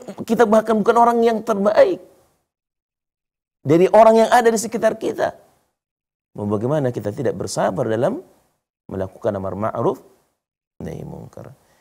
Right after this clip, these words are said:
Ikhwani wa akhwati, karena waktu jualah yang misahkan kita, dan hari ini kita sampaikan dua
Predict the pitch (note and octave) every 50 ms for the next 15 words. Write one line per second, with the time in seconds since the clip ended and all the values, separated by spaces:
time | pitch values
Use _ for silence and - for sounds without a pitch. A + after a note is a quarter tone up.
0 | _ _ _ _ _ _ _ - - G2 - - C#3 C3+ B2 A2 G2+ G2 G2 F#2
1 | - A#2 A2 G#2 - G2+ F#2+ F#2 F2+ - - _ _ _ _ _ _ _ _ _
2 | _ _ - F2 F#2+ G2 G2 F#2+ F#2 F2 F2 F2 F2 - _ _ _ _ _ _
3 | _ _ _ _ _ _ _ _ _ _ _ _ _ _ _ - F#2+ F#2+ - -
4 | - G2+ F2+ F#2+ G#2 G#2+ G2 F#2 F2+ F2+ F2+ F2 F2 E2+ - - G2 F#2 - -
5 | E2+ F2+ F2+ F#2+ G2+ G2 - C#3+ E3+ G3 A#3 B3 - _ _ _ _ _ _ _
6 | _ _ _ _ _ _ _ - - F2 E2+ D#2+ F2 F2 F#2 F#2 F#2 E2+ - F#2+
7 | - F#2 F2+ - - - E2 - F#2+ F#2+ - F#2+ F2+ F2 F#2 G2 - G2 G2 F#2+
8 | F#2+